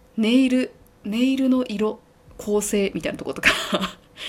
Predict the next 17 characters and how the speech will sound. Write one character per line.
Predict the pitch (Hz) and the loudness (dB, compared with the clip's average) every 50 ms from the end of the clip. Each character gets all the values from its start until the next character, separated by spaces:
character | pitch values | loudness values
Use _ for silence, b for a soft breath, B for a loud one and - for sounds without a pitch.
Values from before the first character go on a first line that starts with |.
| B B B | B B B
粧 | - 269 247 - - 349 330 277 208 | -2 0 0 2 2 2 2 2 2
の | 180 170 170 165 147 - - B B B B B B - | 2 0 -2 -2 -4 -6 -10 B B B B B B -6
色 | 208 202 208 214 214 - - | -2 2 2 2 2 2 0
味 | 214 226 226 - | 0 -2 0 -2
み | 185 - | -4 -4
た | - 175 | -4 -4
い | 160 | -6
な | 156 160 | -6 -8
と | - 175 | -12 -14
こ | - - 165 | -10 -10 -8
ろ | 160 156 | -8 -8
で | 151 156 151 | -8 -6 -6
見 | 165 180 170 | -6 -6 -4
て | - 175 151 135 - - - - | -2 0 0 0 -2 -4 -16 -20
い | - | -20
く | - - - | -20 -20 -8
と、 | - 196 185 170 - | -4 -2 -2 -2 -4